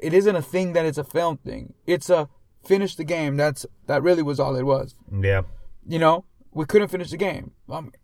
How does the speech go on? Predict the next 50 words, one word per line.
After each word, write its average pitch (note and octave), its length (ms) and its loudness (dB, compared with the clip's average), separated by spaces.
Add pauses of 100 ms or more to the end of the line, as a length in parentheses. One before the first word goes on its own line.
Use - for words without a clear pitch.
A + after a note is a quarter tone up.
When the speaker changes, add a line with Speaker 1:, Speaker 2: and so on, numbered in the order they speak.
(140)
Speaker 1:
and E3 320 0
Speaker 2:
You G2 60 0
ain't F#2 100 -2
lying G2 180 0
about F#2+ 240 0
Speaker 1:
and F#3 160 4
Speaker 2:
that. - 20 2
Speaker 1:
it's, D#3+ 180 -2
it F#3 60 6
was F3 120 4
hard F3+ 280 8
to F#3 40 2
do F3 200 4
against E3+ 200 0
the D#3+ 80 -8
Chiefs F#3+ 240 -4
'cause F3 140 -4
they're D#3+ 100 0
a D#3+ 60 2
really D#3 180 0
good D3 180 -4
team. E3 280 -4
So C#3+ 260 2 (1000)
that's F#3 260 2
not G3+ 220 0
your, D#3+ 160 -4 (100)
that's F3 220 2
not G#3 100 2
something F#3+ 220 0
you're E3+ 100 -4
gonna E3 160 -2
learn D#3+ 480 0
off C3+ 240 -2
the, - 240 -10
off C#3 140 -8
fi-, - 360 -6
off C3+ 220 -4
the, - 80 -4
off C#3 200 0
the - 100 -10
film. - 360 -6 (520)
You D#3 100 -6
know, D#3 140 2
that's D#3 160 -2
something F3+ 180 4
that E3+ 120 0
you're D#3+ 120 0
gonna D#3+ 160 0
have D#3 220 2
to D#3 200 -4